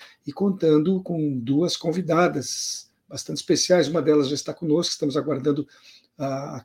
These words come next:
o contato da segunda, que está havendo um pequeno problema técnico. Mas está aqui conosco a, a promotora de justiça, Ivana Bataglin,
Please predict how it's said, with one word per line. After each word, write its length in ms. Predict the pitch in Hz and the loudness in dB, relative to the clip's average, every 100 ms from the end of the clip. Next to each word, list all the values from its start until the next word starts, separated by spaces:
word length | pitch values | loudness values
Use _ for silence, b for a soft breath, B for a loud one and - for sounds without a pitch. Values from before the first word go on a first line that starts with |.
| _ | _
o 120 | 285 | -18
contato 420 | - 156 120 143 180 | -8 -6 -4 -4 -4
da 100 | 151 | -6
segunda, 420 | - 127 156 156 | -6 -2 -2 -2
que 140 | - | -6
está 240 | 131 - 147 | -8 -4 -2
havendo 180 | 139 | -2
um 40 | - | -4
pequeno 200 | - 151 | -4 -4
problema 360 | 156 147 165 | -2 -2 -6
técnico. 500 | - 151 139 - _ b b b b _ | -2 -2 -2 -8 _ b b b b _
Mas 200 | 143 139 | -2 -2
está 360 | 156 - 165 151 | -4 -2 0 0
aqui 160 | 160 | -2
conosco 440 | 160 147 147 - 165 | -2 0 0 -2 -4
a, 420 | 156 151 147 135 | -4 -4 -6 -6
a 40 | |
promotora 500 | 123 143 135 135 143 | -2 -2 -2 0 -2
de 80 | 131 | -2
justiça, 540 | 139 - - 160 - | -4 -6 -4 -4 0
Ivana 480 | 147 120 147 156 143 B B B - | 0 2 2 2 -2 B B B -12
Bataglin, 600 | 147 147 139 143 202 | -10 -6 0 2 0